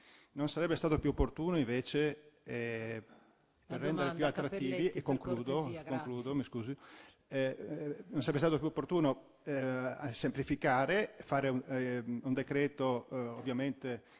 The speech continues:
Speaker 1: eh, mm, eh, su, sulle aree idonee che, di, che stiamo aspettando da, da, ormai da anni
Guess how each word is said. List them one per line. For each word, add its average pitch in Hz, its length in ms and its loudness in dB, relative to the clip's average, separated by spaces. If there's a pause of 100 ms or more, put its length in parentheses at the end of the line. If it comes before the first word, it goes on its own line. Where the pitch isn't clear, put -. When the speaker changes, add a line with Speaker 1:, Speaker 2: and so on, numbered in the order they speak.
(140)
Speaker 1:
eh, 120 520 -6
mm, 113 1000 -8
eh, 113 40 -10
su, 135 160 -4
sulle 139 220 4
aree 143 200 8
idonee 131 640 4
che, 120 240 -6
di, 113 120 -6 (140)
che 127 120 -6
stiamo 131 180 -2
aspettando 120 800 -2
da, 110 180 -4
da, 113 340 -2
ormai 123 280 -2
da 127 200 0
anni 120 320 0